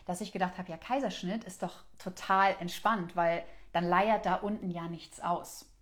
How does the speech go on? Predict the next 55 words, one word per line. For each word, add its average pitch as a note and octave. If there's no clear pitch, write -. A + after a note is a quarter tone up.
Das A#3
war D#4
so G3+
ein F3
Glaubenssatz, F#3
ähm, F3
den F3+
ich F#3
in F#3+
mir F#3
hatte, F3+
den F3
ich -
jetzt -
ganz F#3
transparent -
mit F3+
dir F3+
teile. F#3
Und -
ich -
gedacht F3+
habe, E3+
ist F3
doch F3+
eine F3+
super F#3
Alternative, F3+
weil E3
dann E3+
hole F#3+
ich F#3
das F3+
Baby F3
einfach F3
aus F3+
dem E3+
Bauch G#3
raus. -
Und A3
diese B3+
ganzen A#3
Glaubenssätze, G3
die F#3
in G#3+
mir G#3
gelebt F#3+
haben, F#3
habe G3
ich -
angefangen G3
zu F3+
hinterfragen F3+
und, E3
ähm, E3+